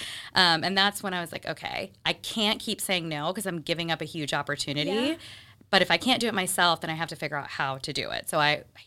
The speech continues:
Speaker 1: hired Hannah. She actually reached out to me in the Boston Business Women's group on
Speaker 2: Mm-hmm.
Speaker 1: Facebook, and she was like, "Hey, I've been following your Instagram account. Love what you're doing. I actually just got laid off.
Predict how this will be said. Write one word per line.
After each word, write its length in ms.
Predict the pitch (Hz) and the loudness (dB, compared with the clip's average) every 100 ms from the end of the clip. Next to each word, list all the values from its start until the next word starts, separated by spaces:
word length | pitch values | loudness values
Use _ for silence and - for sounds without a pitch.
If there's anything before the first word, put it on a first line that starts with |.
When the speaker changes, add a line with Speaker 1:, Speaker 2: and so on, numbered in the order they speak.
| - | -4
Speaker 1:
hired 320 | - 170 175 | 4 4 4
Hannah. 280 | 165 147 147 | 2 0 0
She 140 | - | -2
actually 220 | 165 - 170 | -4 -4 -4
reached 240 | 160 - | -4 -2
out 160 | 151 - | -4 -4
to 80 | |
me 80 | 165 | -4
in 60 | 147 | -2
the 80 | 143 | -2
Boston 420 | 143 139 - 151 | -4 -4 -4 -2
Business 460 | 139 139 151 151 | -2 -2 -4 -4
Women's 440 | 175 165 165 170 - | -4 -2 -2 -2 -2
group 440 | - 180 180 185 - - - 277 | 4 6 6 4 -6 -14 -2 2
on 180 | 175 | 4
Speaker 2:
Mm-hmm. 80 | 180 | 4
Speaker 1:
Facebook, 600 | 170 156 - 190 202 226 | 4 4 2 4 4 2
and 160 | 180 175 | -2 -2
she 220 | - 175 | -4 -4
was 180 | 160 160 | -8 -8
like, 160 | 165 185 | -10 -8
"Hey, 240 | 320 330 | -4 -2
I've 60 | 277 | -2
been 120 | 240 | -2
following 440 | 220 214 220 220 | -2 -2 0 -2
your 320 | 208 190 185 - | 0 2 2 0
Instagram 360 | 247 262 285 262 | 0 2 4 2
account. 420 | 262 254 240 233 | 2 4 4 6
Love 120 | 196 | 2
what 140 | 196 - | 2 -2
you're 100 | 196 | -2
doing. 380 | 220 214 214 196 | 2 4 4 4
I 40 | |
actually 320 | 170 170 185 | 0 0 -2
just 160 | 180 175 | -2 0
got 200 | 165 165 | 2 2
laid 200 | 165 160 | 0 -2
off. 400 | 220 233 233 226 | 2 6 6 4